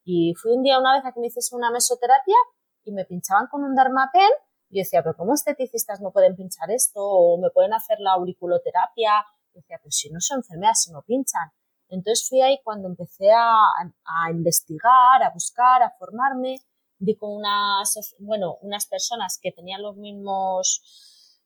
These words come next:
los mismos intereses que yo también. <clears throat> Empezaron a hacerse una, una asociación de enfermerías dermoestética, donde, pues, hablaba del gel uránico, de los cuidados de la piel. Yo les contaba, pues, todo el tema de, de la micropigmentación, todo lo que yo hacía.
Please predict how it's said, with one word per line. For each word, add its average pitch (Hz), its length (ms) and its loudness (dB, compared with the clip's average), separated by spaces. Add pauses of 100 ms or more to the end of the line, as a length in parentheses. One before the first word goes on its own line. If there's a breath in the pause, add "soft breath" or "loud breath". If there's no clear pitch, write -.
los 202 100 4
mismos 202 240 2
intereses 214 520 0
que 208 120 -12
yo 233 160 -2
también. 240 580 0
<clears throat> - 80 -20
Empezaron 220 580 4
a 202 60 -2
hacerse 208 320 -8
una, 190 760 0 (540)
una 190 140 -6
asociación 185 460 -4
de 190 60 -14
enfermerías 185 800 2
dermoestética, 185 720 -6 (500)
donde, 190 280 -4
pues, - 180 -14
hablaba 180 300 4
del 170 160 0
gel 160 200 -2
uránico, 254 880 0
de 208 80 -6
los - 160 -14
cuidados 175 360 -14
de 165 80 -20
la 156 180 -16
piel. 247 480 0 (340)
Yo 196 140 -6
les 190 200 -2
contaba, 180 640 -2
pues, 175 260 -4
todo 180 180 0
el 170 100 -4
tema 175 320 -12
de, 165 360 -10
de 170 80 -16
la 165 100 -12
micropigmentación, 170 800 -20
todo 175 100 -20
lo 175 60 -20
que 170 140 -10
yo 165 60 -8
hacía. 247 380 2